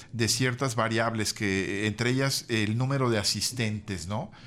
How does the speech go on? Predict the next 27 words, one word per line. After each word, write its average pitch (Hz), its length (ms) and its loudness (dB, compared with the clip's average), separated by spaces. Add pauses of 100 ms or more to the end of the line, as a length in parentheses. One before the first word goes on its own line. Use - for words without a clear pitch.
(280)
Eh, 95 320 -2
que 104 120 -4
no 107 160 0
iba 117 160 2
a 123 40 0
ser 120 300 2
definitivamente 113 800 -2
una, 110 400 -2 (360)
eh, 92 720 -4
u-, 101 240 -4
una 110 320 2
edición 107 720 0
tan, 123 400 0 (320)
eh, 98 580 -2 (240)
glamurosa 110 960 2
y 104 140 0
tan, 98 480 -2
eh, 95 400 -4
concurrida 110 760 0
como 104 220 -2
las 101 180 -2
anteriores, 113 640 -2 (260)
pero 113 300 0
que 113 140 0
sí 147 280 2
era 147 120 0
importante 113 880 -2